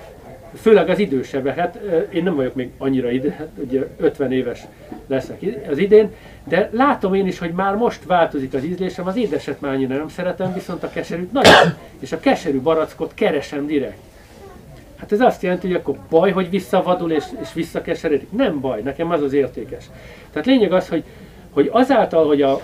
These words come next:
magról való szaporításról a szakma így lemondott, <clears throat> ezáltal megfosztottuk a gyümölcsfáinkat és a szőlőinket attól, hogy a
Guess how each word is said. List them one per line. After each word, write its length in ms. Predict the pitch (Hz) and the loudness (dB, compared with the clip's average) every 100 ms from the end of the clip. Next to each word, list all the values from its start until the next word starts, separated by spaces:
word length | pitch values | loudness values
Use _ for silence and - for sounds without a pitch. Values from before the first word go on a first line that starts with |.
| - | -2
magról 400 | 143 185 180 143 | 0 2 4 4
való 200 | 139 135 | 2 2
szaporításról 800 | - 175 160 139 143 131 - 131 | 0 0 2 2 0 -2 -2 -4
a 20 | |
szakma 500 | - 196 - 139 120 139 | 2 0 0 -6 -4 -4
így 120 | 123 | 0
lemondott, 600 | 135 139 143 156 226 233 - - - - - - - - - | 0 2 0 0 -2 -4 -12 -20 -20 -18 -20 -20 -20 -20 -6
<clears throat> 340 | - 160 156 | 2 4 4
ezáltal 680 | 214 214 175 143 - 165 180 - - - - - 190 | 4 4 4 2 4 4 2 -4 -18 -18 -20 -6 2
megfosztottuk 800 | 269 - 196 - 180 165 156 156 | 2 2 -4 -4 -6 -6 -6 -2
a 80 | |
gyümölcsfáinkat 960 | 139 208 202 180 - - 151 147 135 147 | -2 0 2 2 2 2 2 2 0 -2
és 140 | 143 - | -2 -2
a 60 | |
szőlőinket 680 | - - 190 190 175 160 165 | -6 0 2 2 2 0 0
attól, 460 | 185 - 190 196 - - - - - | -2 -2 -2 -2 -2 -6 -14 -10 -2
hogy 180 | 160 | 2
a 120 | 180 | 2